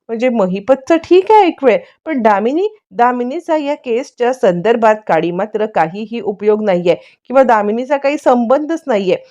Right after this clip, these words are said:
मग दामिनी या सगळ्यामध्ये इकडे का आलेली आहे? मला तर काही कळतच नाहीये."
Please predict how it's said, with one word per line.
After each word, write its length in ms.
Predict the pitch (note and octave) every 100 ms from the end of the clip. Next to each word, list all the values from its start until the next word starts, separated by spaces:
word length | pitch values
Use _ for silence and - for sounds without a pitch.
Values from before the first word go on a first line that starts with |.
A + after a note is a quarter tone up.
| _ -
मग 140 | D#4
दामिनी 480 | C4+ A#3+ G#3+ B3+ E4+
या 120 | E4
सगळ्यामध्ये 560 | E4 D#4 A3 A#3+ C4 B3+
इकडे 320 | A3+ G#3+ A#3
का 180 | B3+ C#4
आलेली 440 | E4 F4+ E4 C#4
आहे? 260 | B3+ A#3 A#3 A#3 _ _
मला 200 | D#3+ E3
तर 180 | E3 E3+
काही 320 | E3+ A3+ G#3+
कळतच 500 | G#3 F#3 F3 F3 F3+ -
नाहीये." 340 | B3+ C4 A3+